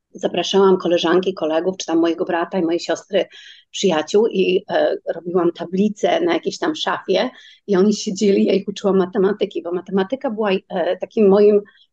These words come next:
jakby moją silną stroną w te, w tamtych czasach, więc, em, więc chciałam być bardzo nauczycielką. A, i oczywiście prawnikiem później taka, e, pani przyszła i mówi: Tak: "Wiesz, ty dużo mówisz, ty powinnaś być prawnikiem". I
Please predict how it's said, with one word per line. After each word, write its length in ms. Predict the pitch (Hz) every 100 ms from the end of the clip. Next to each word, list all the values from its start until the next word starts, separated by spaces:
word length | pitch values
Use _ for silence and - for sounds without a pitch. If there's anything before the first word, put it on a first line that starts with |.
| _
jakby 560 | - 185 196 202 185 - _ 214
moją 220 | 214 214
silną 320 | 208 214 202
stroną 560 | 202 - 233 165 165 131 - - _
w 100 | _
te, 200 | - 185
w 60 | -
tamtych 320 | 190 190 196
czasach, 380 | - 160 - 170
więc, 360 | 196 196 190 -
em, 320 | 175 170 175 - - 202
więc 200 | 190 -
chciałam 240 | 226 220
być 140 | 208 185
bardzo 240 | 208 220
nauczycielką. 760 | 202 190 - - 160 - 170 240 247 - - _
A, 160 | - 185 -
i 140 | 247
oczywiście 760 | 240 233 214 - 233 220 214 190 -
prawnikiem 540 | 190 196 214 214 220
później 480 | 220 202 202 190 190
taka, 280 | 185 190 180
e, 120 | 339 - 185 -
pani 460 | 240 233 202 175 _ _ _ _
przyszła 380 | - 208 - 190
i 180 | 180 185
mówi: 200 | 175 214
Tak: 180 | 165 165
"Wiesz, 200 | 240 226
ty 100 | -
dużo 280 | 220 226 196
mówisz, 400 | 208 339 302 285
ty 80 | 254
powinnaś 540 | - 226 226 220 214
być 160 | - 208
prawnikiem". 580 | 226 220 247 262 - - - - - - - _
I 200 | 254 262